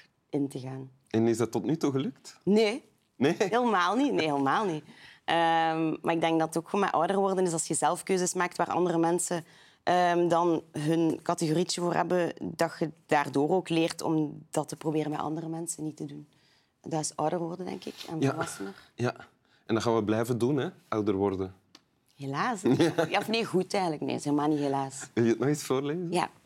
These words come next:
Speaker 1: zeker. Ik voelde me ineens nogal vredig. Maar dat kwam misschien door het strijklicht. Dat is het mooiste licht dat er is. En ik stelde me ineens de hele wereld voor als een veld zonnebloemen.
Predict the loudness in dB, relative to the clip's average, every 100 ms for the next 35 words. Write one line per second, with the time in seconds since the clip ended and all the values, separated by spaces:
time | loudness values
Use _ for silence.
0 | _ _ -16 -14 -14 -18 -20 -20 _ _
1 | _ _ _ _ _ _ _ -20 _ _
2 | _ -20 _ _ -20 -20 -20 _ _ _
3 | -18 -18 -20 -20 -20 -20 -20 _ _ _
4 | _ _ -6 -4 0 2 4 4 2 2
5 | 2 0 0 0 0 0 -2 -2 -2 -6
6 | -8 -12 -16 _ _ _ _ _ _ -4
7 | 0 0 0 0 0 0 -2 0 0 -2
8 | -4 -4 -4 -4 -4 -8 -8 -6 -6 -4
9 | -4 0 0 0 -2 -2 -2 -4 -4 -6
10 | -6 -6 -10 _ _ _ _ _ -2 -2
11 | 0 0 2 2 2 2 2 2 2 2
12 | 4 4 2 2 0 -2 -2 -2 -2 -2
13 | -2 0 0 0 -2 -2 -4 -4 -4 -6
14 | -6